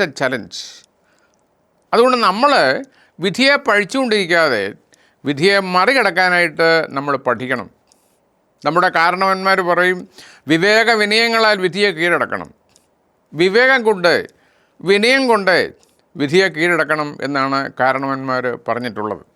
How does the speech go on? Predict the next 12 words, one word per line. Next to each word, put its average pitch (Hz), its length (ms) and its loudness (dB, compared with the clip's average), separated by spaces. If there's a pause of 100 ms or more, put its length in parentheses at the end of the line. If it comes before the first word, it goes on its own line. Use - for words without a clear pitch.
(1200)
അപ്പം 160 140 0
നമുക്ക് 180 600 2
വിധിയെ 180 320 2
മറികടക്കാനുള്ള 185 1000 0 (100)
കാര്യങ്ങൾ 180 460 0
ആലോചിക്കേണ്ടിയിരിക്കുന്നു. 170 1000 -2 (600)
എങ്കിൽ 170 240 0
മാത്രമേ 180 540 0
നമുക്ക് 165 600 0
ജീവിതത്തിലെ 151 640 0
വിജയം 151 560 -2
സാധ്യമാവുകയുള്ളൂ. 120 1300 -6